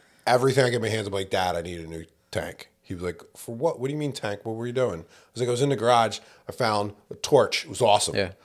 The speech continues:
Speaker 1: And he was like, "You're not allowed to use a torch anymore." He's like, "I didn't know you were in there using a torch." I said, "Yes, I was using the torch."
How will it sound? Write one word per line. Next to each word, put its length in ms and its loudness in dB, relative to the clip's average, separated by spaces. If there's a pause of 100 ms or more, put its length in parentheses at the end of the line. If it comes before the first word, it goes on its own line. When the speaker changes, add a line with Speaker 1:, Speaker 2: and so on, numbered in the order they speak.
(260)
Speaker 1:
And 80 -2
he 40 0
was 120 -4
like, 180 -4 (220)
"You're 60 -2
not 100 4
allowed 100 2
to 60 -6
use 140 -8
a 20 -14
torch 240 -6
anymore." 260 -14 (640)
He's 160 -4
like, 80 2
"I 20 4
didn't 120 0
know 80 4
you 120 2
were 100 4
in 80 6
there 160 0
using 260 -8
a 40 -12
torch." 300 -8
I 60 -14
said, 140 -8
"Yes, 220 -8
I 140 -2
was 160 -6
using 180 -8
the 60 -12
torch." 400 -4